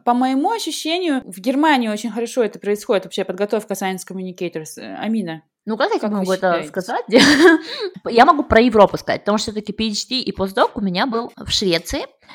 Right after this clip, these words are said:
Speaker 2: И вот в это время я очень часто ездила в Германию на всякие конференции, там всякие питчи, компетишн, всякую такую нашу P H D-шную развлекуху. Вот. И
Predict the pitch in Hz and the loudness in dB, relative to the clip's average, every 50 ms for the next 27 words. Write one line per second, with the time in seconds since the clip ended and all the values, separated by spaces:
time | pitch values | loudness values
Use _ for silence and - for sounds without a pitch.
0 | - - - 226 226 202 220 220 220 220 214 220 214 220 233 330 494 392 240 208 | -14 -8 -6 -4 -2 -2 -2 -2 -2 -6 -2 -2 -2 0 0 -2 -2 0 2 4
1 | 196 202 202 - 214 196 - - 226 247 247 - 214 190 190 208 196 196 196 185 | 4 2 2 0 -6 -4 -2 -2 -2 -2 -2 -6 -8 -6 -6 -6 -4 -4 -4 -4
2 | 175 175 175 190 185 202 247 359 415 294 208 175 180 - 220 208 196 165 - 190 | -4 -4 -4 -4 -2 -2 -2 -2 -4 -4 -6 -6 -6 -6 -8 -8 -8 -10 -6 -6
3 | 196 202 - 302 262 233 247 254 254 254 247 240 240 240 - - 233 226 226 220 | -6 -4 -4 -6 -6 -4 -4 -4 -4 -4 -4 -6 -6 -10 -12 -10 -10 -8 -8 -8
4 | - 185 175 185 - 190 - 185 185 - 233 240 247 247 - - 226 208 196 196 | -8 -8 -10 -10 -10 -12 -12 -12 -14 -12 -16 -16 -14 -12 -10 -6 -6 -6 -6 -4
5 | - 254 247 247 254 240 - 220 240 240 - 196 190 - 208 - 190 - 190 - | -4 -6 -4 -6 -8 -10 -8 -8 -8 -6 -6 -6 -6 -6 -8 -8 -8 -14 -12 -8
6 | - 196 190 170 165 - - 190 175 170 175 - 170 - 185 180 175 165 170 202 | -4 -2 -2 -2 -4 -4 -4 -2 -2 -2 -2 -4 -10 -8 -8 -8 -6 -6 -6 -8
7 | 208 - - 180 170 160 156 156 _ _ - - 180 180 160 175 190 190 - 226 | -8 -8 -6 -6 -6 -6 -8 -10 _ _ -6 -4 -4 -4 -2 -4 -6 -4 -6 -10
8 | 185 - - 143 - _ _ - 185 185 175 160 - - 220 220 233 233 233 226 | -8 -8 -8 -10 -10 _ _ -6 -2 0 0 0 -2 -6 -8 -6 -6 -4 -4 -4
9 | 226 220 196 | -4 -4 -4